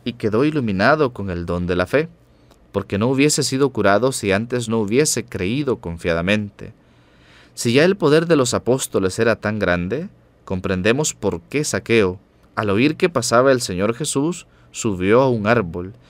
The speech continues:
ya que era pequeño de estatura y la multitud le impedía verlo. Vio a Cristo y encontró la luz. Lo vio y él, que antes se apoderaba de lo ajeno,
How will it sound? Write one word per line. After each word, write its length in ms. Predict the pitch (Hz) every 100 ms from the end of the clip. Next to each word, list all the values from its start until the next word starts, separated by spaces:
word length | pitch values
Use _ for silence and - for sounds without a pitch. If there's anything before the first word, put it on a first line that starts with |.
| - _
ya 160 | 101 107
que 160 | 127
era 200 | 135 143
pequeño 420 | 117 98 113 139 131
de 80 |
estatura 600 | 107 - 85 110 117 131 - _ _ _
y 80 | 123
la 100 | 117
multitud 580 | 113 107 107 95 139 151
le 100 | 139
impedía 540 | 107 92 85 135 104
verlo. 440 | 85 90 80 92 - _ _ _ _ _ _ _ _ _
Vio 260 | 90 110 147
a 120 | 160
Cristo 520 | 160 170 - 185 185 -
y 160 | 113 107
encontró 480 | 98 92 87 101 113
la 100 | 87
luz. 400 | 113 123 - - _ _ _ _
Lo 200 | 95 90
vio 360 | 101 139 196 226 _ _ _
y 180 | 95 101
él, 240 | 123 98 - - _ -
que 140 | 101
antes 320 | 107 127 165
se 60 | 185
apoderaba 520 | 170 123 107 123 131
de 80 | 110
lo 80 | 92
ajeno, 520 | - 95 104 151